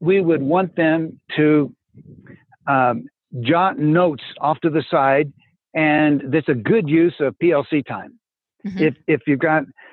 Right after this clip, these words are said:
Speaker 1: three teachers at a grade level and they have the sa-, and they've agreed on the same list, of, then on the, you have two columns on the paper, and one column is the surface learning, learning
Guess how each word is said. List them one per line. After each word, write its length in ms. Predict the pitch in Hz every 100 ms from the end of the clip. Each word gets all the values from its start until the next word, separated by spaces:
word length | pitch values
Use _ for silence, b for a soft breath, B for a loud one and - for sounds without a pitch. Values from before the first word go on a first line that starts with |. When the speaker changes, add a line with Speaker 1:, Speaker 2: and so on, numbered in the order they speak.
| B
Speaker 1:
three 160 | - 196
teachers 340 | - 170 170
at 80 | 147
a 60 | 131
grade 260 | 127 165
level 220 | 143 135 135
and 80 |
they 80 | 127
have 120 | 135
the 100 | 120 -
sa-, 100 | 156
and 120 | 143
they've 120 | 143 127
agreed 280 | 120 156
on 120 | 139 123
the 100 | -
same 220 | 143 120
list, 280 | 127 110 - - _ _
of, 160 | 131 110 - B B B B B _ -
then 240 | 170 156 - _ _ _ _ 156
on 160 | 139
the, 80 | 131 -
you 200 | 147 143 156
have 160 | 160 -
two 120 | 196
columns 380 | 160 190 170 139
on 100 | 127
the 80 |
paper, 460 | 117 156 117 107 - _ _ _ _
and 120 | 135 127
one 200 | 170 151
column 360 | 147 160 143
is 80 | 131
the 100 | 139 -
surface 280 | 175 156 127
learning, 340 | 151 147 135 131
learning 460 | 135 143 139 139